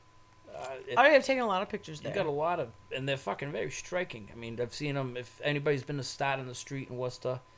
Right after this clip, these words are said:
Speaker 2: Oh, God,
Speaker 1: fucking,
Speaker 2: yeah.
Speaker 1: which is a great event, fucking, you've been out there fucking vending your wares. And
Speaker 2: I
Speaker 1: I think
Speaker 2: have.
Speaker 1: that's, that's probably some of the most predominant work that you've done is down there, Eastern State Pen.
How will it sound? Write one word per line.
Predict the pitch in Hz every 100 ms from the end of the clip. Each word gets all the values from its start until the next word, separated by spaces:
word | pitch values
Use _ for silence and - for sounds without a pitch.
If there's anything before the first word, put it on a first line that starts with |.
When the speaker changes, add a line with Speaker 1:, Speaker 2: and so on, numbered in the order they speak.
| - - -
Speaker 2:
Oh, | 180
God, | -
Speaker 1:
fucking, | 123 123
Speaker 2:
yeah. |
Speaker 1:
which | 120
is | 123
a | 113
great | 120 120
event, | 113 120 120
fucking, | - 120 120 117 113 -
you've | 117 113
been | 120
out | 113 110
there | 123
fucking | 117 120 110 107
vending | 113 113 123 117
your | 110
wares. | 117 120 123 127 - - - - -
And | 120
Speaker 2:
I |
Speaker 1:
I | 180
think | 233
Speaker 2:
have. | 247
Speaker 1:
that's, | 143 - -
that's | 131 131 - - - - -
probably | - 131 156 160 123 104 -
some | 147
of | 139
the |
most | 143 -
predominant | 117 107 127 113
work | 117 175
that | - 104
you've | 101
done | 110 107
is | 104
down | 110 110
there, | 107
Eastern | 107 107 -
State | - 120 -
Pen. | 123 110